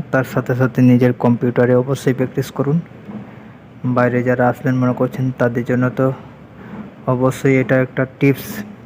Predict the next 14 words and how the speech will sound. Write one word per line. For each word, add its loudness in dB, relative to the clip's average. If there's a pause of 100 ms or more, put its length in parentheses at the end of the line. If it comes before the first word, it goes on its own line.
(1500)
সর্বপ্রথম 4 (1040)
পিকচার 0 (420)
টপ 0 (100)
পেজ 2 (140)
করে -2 (100)
নিয়ে -2 (220)
পিকচার, -2 (120)
আমি -4 (840)
পিকচারটা -2
নিয়ে 0
আসবো, -6 (1400)
এটা -4
নিয়ে 0
আসলাম। -2